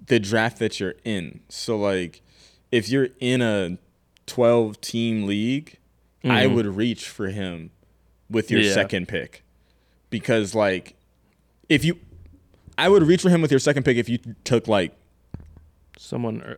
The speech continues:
Speaker 2: I th-, I'd say if you have
Speaker 1: Yeah.
Speaker 2: an early first.
Speaker 1: If you have an early first.
Speaker 2: Then that means you'd be on the back half of the
Speaker 1: Yeah.
Speaker 2: second.
Speaker 1: I w-, if you're,
Speaker 2: I
Speaker 1: like,
Speaker 2: wouldn't
Speaker 1: in
Speaker 2: take
Speaker 1: the
Speaker 2: him early second,
Speaker 1: Yeah,
Speaker 2: though.
Speaker 1: if you're picking in the back half of the second, I would reach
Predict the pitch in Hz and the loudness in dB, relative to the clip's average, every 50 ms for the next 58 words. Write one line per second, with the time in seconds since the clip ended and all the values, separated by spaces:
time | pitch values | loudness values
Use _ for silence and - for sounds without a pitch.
0 | - - 120 135 165 - - 139 135 - - 180 160 - 147 131 131 123 110 107 | -6 -4 -4 -4 -4 -2 -2 -2 0 2 2 2 2 2 2 2 2 4 4 2
1 | 101 90 98 107 110 110 104 95 92 - - - 98 98 98 101 - - - - | 2 2 2 2 2 2 0 -2 -4 -8 -12 -10 -10 -8 -10 -10 -12 -14 -16 -16
2 | - - - - - _ - 127 120 131 147 151 143 135 120 - 123 120 120 127 | -16 -18 -20 -20 -10 _ -2 2 2 4 4 4 2 0 0 0 0 2 2 2
3 | 131 131 123 107 - - 110 113 117 120 123 123 - - - - - - _ _ | 2 2 0 -2 -2 0 2 4 4 4 2 0 -2 -8 -16 -18 -20 -20 _ _
4 | _ _ - 110 104 101 101 98 98 104 101 98 101 101 98 101 101 98 98 - | _ _ -2 -2 0 0 0 -2 -2 -2 -4 -4 -4 -2 0 0 0 -2 -4 -6
5 | - 98 92 90 98 - - 92 117 127 120 110 101 87 - 95 95 - - 60 | -6 -6 -6 -6 -6 -8 -8 -2 2 2 4 4 4 2 0 -4 -6 -8 -12 -12
6 | 52 - 107 113 113 113 117 - 139 113 127 127 139 143 160 - - 165 151 139 | -6 -4 -2 0 0 0 0 -2 -2 0 2 4 6 6 6 6 6 4 4 4
7 | 131 117 - 110 95 98 95 92 95 95 - - - - - - 139 147 123 110 | 4 4 2 0 -2 -2 -4 -4 -6 -8 -10 -12 -14 -14 -8 -2 2 2 4 4
8 | 104 85 65 - 120 147 170 170 - - 196 190 - 170 151 143 139 127 113 104 | 2 2 0 0 0 2 0 2 2 2 2 2 2 0 0 0 2 2 2 2
9 | 110 110 110 110 107 - 117 110 104 104 - - - 107 104 104 101 92 80 - | 2 2 2 2 0 0 0 0 0 -2 -2 -2 0 0 2 2 0 -2 -4 -6
10 | 101 - - 101 107 - 117 113 113 131 - - _ _ _ _ - 95 104 113 | -6 -4 -2 -2 -2 -2 -4 -4 -4 -6 -10 -18 _ _ _ _ -2 0 0 2
11 | 113 110 107 95 92 95 98 92 82 - - - - | 2 2 2 0 0 -2 -2 -4 -4 -8 -12 -18 -20